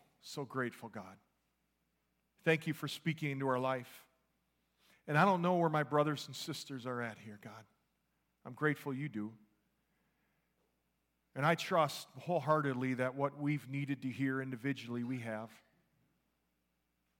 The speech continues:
And Lord, I pray that each of us would take home what you've told us,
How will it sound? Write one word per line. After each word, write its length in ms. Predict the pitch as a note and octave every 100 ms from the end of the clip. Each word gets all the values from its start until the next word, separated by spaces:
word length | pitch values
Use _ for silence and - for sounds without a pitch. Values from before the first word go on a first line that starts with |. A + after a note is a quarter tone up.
| _ _ _ _ _ _ _ _ _
And 100 | C3
Lord, 160 | C#3 C#3
I 40 |
pray 300 | C3+ D#3+ D3
that 120 | C#3
each 200 | C#3 C3+
of 60 | C#3
us 220 | C#3 -
would 100 | C#3
take 260 | - C#3+ -
home 280 | C#3+ C#3 B2+
what 160 | C3
you've 200 | C#3 C3+
told 300 | - C#3+ C3+
us, 320 | A#2+ - -